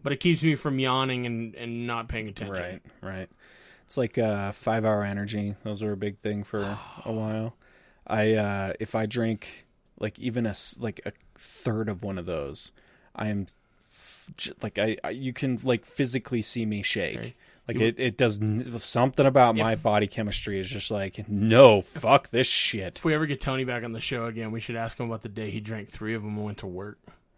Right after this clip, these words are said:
Speaker 2: Oh, God.
Speaker 1: He was working at Old Chicago as a line cook.
Speaker 2: Right.
Speaker 1: And, uh, he, he was super tired. He was up the late night the, before raging.
Speaker 2: Three of
Speaker 1: He
Speaker 2: 'em.
Speaker 1: fucking pops three. And he, he, like, bought 'em. It was, like, a deal, like, three for however much.
Speaker 2: Yeah, yeah.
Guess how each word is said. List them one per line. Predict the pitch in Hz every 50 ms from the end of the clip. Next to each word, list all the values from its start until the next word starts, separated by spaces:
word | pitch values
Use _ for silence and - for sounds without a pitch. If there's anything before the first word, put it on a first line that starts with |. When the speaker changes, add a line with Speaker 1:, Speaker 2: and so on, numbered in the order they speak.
| - -
Speaker 2:
Oh, | 104 101 95 90
God. | - 92 101 104 98 95 95 95 - -
Speaker 1:
He | 127
was | 120 120 123
working | 127 120 - 127
at | 123 123
Old | 123 117 -
Chicago | - 120 - 135 120 120 123 120 117 110 110
as | 107
a | 107
line | 104 104 107 104 104 113 113
cook. | - - 110 107 110 - - - -
Speaker 2:
Right. | - 107 98 95 95 95 95 98 - _ - _ -
Speaker 1:
And, | 117 110 107 107 107 101
uh, | 101 95 92 92 92 117 - - _ _ _ _
he, | - - 113 110 107 107 -
he | - - 120 120
was | 110 110 101 -
super | - 127 120 113 123 113
tired. | - - 123 113 113 113 113 117
He | 117
was | 117 117 117
up | 110 113
the | - 113
late | 120 117 113 113
night | 107 113 113 101 107
the, | 123 113 107 - -
before | 127 113 - 127 123 120 117 113
raging. | 110 113 113 110 107 117 113 110 107 - _ _ _ - - - _ _
Speaker 2:
Three | - 120 104 107 107 104 104 107 104
of | 101 95
Speaker 1:
He | -
Speaker 2:
'em. | 95 -
Speaker 1:
fucking | 95 95 147 135 131 - 127 120
pops | - - 135 123 131 - -
three. | - 139 131 110
And | 127 156 160
he, | 175
he, | - 185 180 208
like, | 214 202 170 135 127
bought | 139 147 185 226 233
'em. | 185 151 143 147 156 160 170
It | -
was, | 165 151
like, | 156 143
a | 139
deal, | 110 104 139 139 135 127 120 120
like, | 120 117 117 -
three | - 131 123 120
for | - 131 120 107
however | 120 120 120 117 117 113 110
much. | 113 120 113 110 120
Speaker 2:
Yeah, | 135 123 110 98 98 95
yeah. | 92 92 92